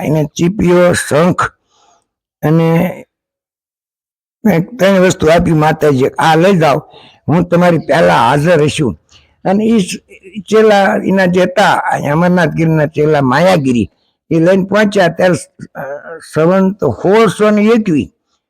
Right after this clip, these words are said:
ઈસવીસન સંવત, અને દેવ દિવાળી, બરોબર, ઈ સમાનાની. ત્યારે અહીં પહોંચ્યા, ત્યાં માતાજીની મોર હાજર હતા અહીંયા. આટલા હિંગળાજનો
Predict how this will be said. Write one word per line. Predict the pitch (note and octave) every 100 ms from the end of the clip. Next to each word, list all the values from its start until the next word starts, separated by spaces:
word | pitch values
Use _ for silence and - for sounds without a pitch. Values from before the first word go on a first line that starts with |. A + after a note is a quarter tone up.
| _ _ _ -
ઈસવીસન | F#3+ F#3 E3+ E3+ D3
સંવત, | D#3+ D3 B2+ - _ _ _
અને | F3 G3+
દેવ | F#3 A#3 C#4+
દિવાળી, | A3 G#3+ D#3 G#2 - - -
બરોબર, | D3+ A#2 G#2+ G#2
ઈ | - C#3+
સમાનાની. | - A2 G#2 F#2+ G2+ - _ _ - - _ _
ત્યારે | - F#3+ F#3+
અહીં | F#3 F#3+ F3
પહોંચ્યા, | G3 F#3+ C#3+
ત્યાં | A#2+ F#3
માતાજીની | G#3 B3 C4 B3 B3+ B3
મોર | C4 C4+
હાજર | C4 C4+ C#4
હતા | A#3+ -
અહીંયા. | - C#3+ - _ _ _ _ _ _ _ _ _ _ _
આટલા | F3 G#3+ G#3+ F#3+
હિંગળાજનો | E3 F#3+ G#3 G3 F#3+ F#3